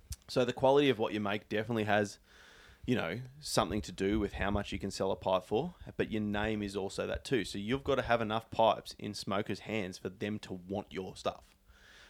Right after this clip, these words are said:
And you've gotta make something pretty enough and equally smokable enough. Like, there's no point in making something pretty, but it smokes like a bag of shit. And when I say smokes like a bag of shit, I'm talking, there is, there is geometry within a,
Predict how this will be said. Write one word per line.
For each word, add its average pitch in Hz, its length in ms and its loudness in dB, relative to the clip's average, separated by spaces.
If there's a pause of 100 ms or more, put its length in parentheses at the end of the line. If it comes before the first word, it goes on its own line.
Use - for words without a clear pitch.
And 113 140 0
you've 113 120 0
gotta 113 240 4
make 104 240 -2
something 101 460 -4
pretty 135 320 2
enough 92 300 -4 (420)
and 120 380 2 (320)
equally 127 520 2
smokable 101 840 0 (180)
enough. - 460 -8 (560)
Like, 123 160 0
there's 117 180 -6
no 165 140 6
point 170 200 0
in 143 60 -4
making 135 220 0
something 113 240 -2
pretty, 101 420 2 (120)
but 113 100 2
it 104 60 -2
smokes 110 340 -2
like 98 100 -4
a 98 40 -10
bag 95 260 -4
of - 60 -12
shit. - 300 -6 (380)
And 143 80 2
when 196 120 6
I 147 40 6
say 113 220 4
smokes 120 340 2
like 107 140 2
a 92 40 -12
bag 104 280 0
of 110 80 -10
shit, - 340 -2 (420)
I'm 139 160 6
talking, 123 500 4 (800)
there 139 220 6
is, 127 220 2
there 135 200 6
is 127 120 4
geometry 127 580 6
within 107 280 -2
a, 104 200 -2